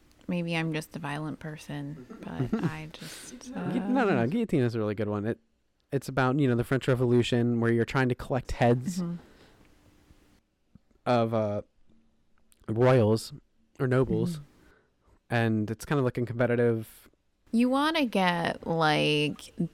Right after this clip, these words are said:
Speaker 1: the, the noble. You wanna get,
Speaker 2: Mm-hmm.
Speaker 1: like, the highest point cards are, like, the nobles and, like, the royalties.
Speaker 2: The queen or
Speaker 1: But
Speaker 2: something.
Speaker 1: if we're honest,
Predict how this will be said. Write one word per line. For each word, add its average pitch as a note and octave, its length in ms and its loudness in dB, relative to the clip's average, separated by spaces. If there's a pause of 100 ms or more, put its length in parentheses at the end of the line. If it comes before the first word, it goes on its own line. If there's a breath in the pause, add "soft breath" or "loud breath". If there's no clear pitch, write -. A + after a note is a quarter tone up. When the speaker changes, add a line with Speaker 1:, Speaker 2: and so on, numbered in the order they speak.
(160)
Speaker 1:
the, E3 320 0
the D#3+ 200 0
noble. D3 500 0
You F#3 120 4
wanna G#3 140 6
get, G3+ 80 2
Speaker 2:
Mm-hmm. - 60 2
Speaker 1:
like, F3+ 140 2
the G3 100 4
highest G3+ 460 8
point E3+ 220 0
cards D#3 300 0
are, D3+ 80 0
like, D3+ 300 -2
the E3 120 2
nobles D3+ 880 -2
and, D#3 160 -8
like, D3 220 -6
the D#3+ 140 -4
royalties. D3 960 -6
Speaker 2:
The C3 80 -6
queen A#2+ 440 0 (100)
or F3+ 140 -2
Speaker 1:
But G3 260 6
Speaker 2:
something. F3+ 160 -2 (120)
Speaker 1:
if F#3+ 240 -2
we're F#3 180 4
honest, F3 1040 2